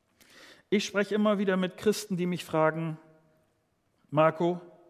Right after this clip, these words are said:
warum ist es denn wirklich so dramatisch wichtig, dass Menschen von Jesus hören? Die brauchen Jesus doch eigentlich gar nicht, oder?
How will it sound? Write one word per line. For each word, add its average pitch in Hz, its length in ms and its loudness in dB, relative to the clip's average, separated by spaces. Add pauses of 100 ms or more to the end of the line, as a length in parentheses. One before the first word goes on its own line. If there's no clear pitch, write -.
(1080)
warum 208 600 0
ist 185 160 -6
es - 180 -8
denn 175 640 -4
wirklich 147 680 -8
so 156 680 -4
dramatisch 151 720 -6
wichtig, 151 420 -12
dass - 320 -12
Menschen 147 380 -8
von 139 180 -8
Jesus 123 400 -6
hören? 113 320 -2 (720)
Die 165 80 -2
brauchen 185 580 2 (220)
Jesus 165 640 -2
doch 160 180 -4
eigentlich 151 720 -10
gar 147 180 4
nicht, 110 360 -6
oder? 151 400 -2